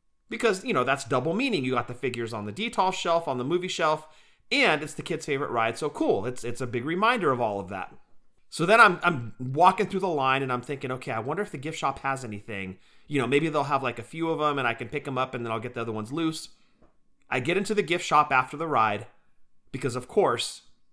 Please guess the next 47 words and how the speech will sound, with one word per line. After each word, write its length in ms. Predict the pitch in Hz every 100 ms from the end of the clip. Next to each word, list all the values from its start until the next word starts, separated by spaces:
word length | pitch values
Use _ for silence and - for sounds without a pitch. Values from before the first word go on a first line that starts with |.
| _ _
at, 200 | 127 110 -
in 160 | 135
true 340 | 135 - 190 165
Disney 320 | 165 165 143
fashion, 500 | 139 156 143 - 113
you 80 | 123
get 160 | 139
off 200 | 131 -
the 100 | 156
ride, 440 | 143 127 123 127 - - -
you 220 | 139 151
exit 320 | 156 151 147 107
right 320 | 107 123 165
into 180 | 180 196
the 80 | 190
gift 220 | 160 156
shop 440 | 127 107 - - -
of 200 | 214 156
that 200 | 135 104
ride. 340 | 107 98 127 - _ _ _ _ _
So 440 | - 170 147 139
I'm 200 | 139 139
walking 360 | 139 170 175 190
through 160 | 185 160
looking 260 | 156 170
for 120 | 175
Marvel 280 | 160 151 151
Legends 360 | 135 120 113 -
figures. 280 | 110 110 107
I 60 |
don't 160 | 113 -
see 180 | - 139
any. 140 | 117
We're 140 | 107
about 220 | 107 107 -
to 60 |
walk 260 | 120 113 -
out. 340 | - 123 95 - - - - - - -
They've 160 | 151 147
got 160 | 131
a 40 | 117
glass 300 | 147 165 -
case 280 | 196 165
right 260 | 113 135 185
before 240 | 196 202
you 160 | 196 180
exit 500 | 156 147 - 104 -